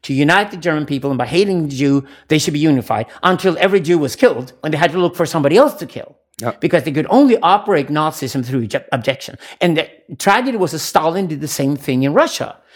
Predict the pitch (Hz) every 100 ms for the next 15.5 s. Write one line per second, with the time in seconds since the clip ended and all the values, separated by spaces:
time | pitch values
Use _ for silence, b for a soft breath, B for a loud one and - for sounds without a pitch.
0 | b 170 151 147 147 180 262 311 339 262
1 | 123 - - B B 180 - 185 214 -
2 | 160 165 269 311 165 135 135 151 143 -
3 | B 208 - 175 - 349 311 185 - 147
4 | 123 139 147 - 123 117 277 359 - 185
5 | 165 165 165 160 B B 139 151 135 151
6 | 127 131 131 180 254 196 - 147 156 156
7 | 160 160 143 156 160 139 123 - 120 113
8 | 120 143 143 139 202 233 160 147 - -
9 | 151 143 - 143 - 135 127 135 135 123
10 | 113 B - 160 170 330 269 - 220 214
11 | 196 165 135 123 104 - - - - 170
12 | 170 160 143 127 113 110 - - 120 B
13 | 170 190 247 254 208 180 - 165 175 160
14 | 151 156 151 147 143 139 156 175 156 151
15 | 147 160 160 113